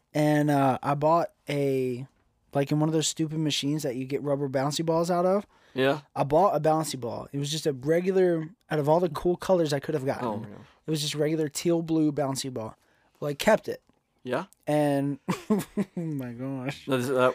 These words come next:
Speaker 2: now, was this, we were going
Speaker 1: To
Speaker 2: to
Speaker 1: the cruise.
Speaker 2: to
Speaker 1: Yeah.
Speaker 2: the ship. We were on
Speaker 1: Yeah.
Speaker 2: the, on the charter buses?
Speaker 1: Yeah.
Speaker 2: Okay.
Speaker 1: So we, we got down to Universal, and I had that thing in Universal.
Speaker 2: Yeah.
Speaker 1: And me,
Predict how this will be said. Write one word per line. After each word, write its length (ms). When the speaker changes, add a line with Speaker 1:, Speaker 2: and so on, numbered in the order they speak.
Speaker 2:
now, 160
was 160
this, 420
we 80
were 140
going 400
Speaker 1:
To 180
Speaker 2:
to 60
Speaker 1:
the 120
cruise. 400
Speaker 2:
to 140
Speaker 1:
Yeah. 140
Speaker 2:
the 60
ship. 380
We 100
were 140
on 140
Speaker 1:
Yeah. 80
Speaker 2:
the, 60
on 100
the 120
charter 320
buses? 500
Speaker 1:
Yeah. 380
Speaker 2:
Okay. 320
Speaker 1:
So 480
we, 420
we 160
got 180
down 160
to 80
Universal, 720
and 140
I 40
had 200
that 140
thing 160
in 120
Universal. 720
Speaker 2:
Yeah. 200
Speaker 1:
And 520
me, 600